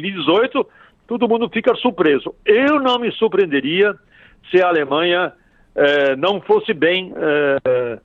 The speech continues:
na Eurocopa. E como eu já disse, a vantagem é que ela vai disputar os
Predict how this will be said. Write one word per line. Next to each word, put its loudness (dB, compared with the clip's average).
na 2
Eurocopa. 0
E 4
como -4
eu 0
já 2
disse, -4
a 2
vantagem -2
é 2
que -4
ela 2
vai 2
disputar -2
os 2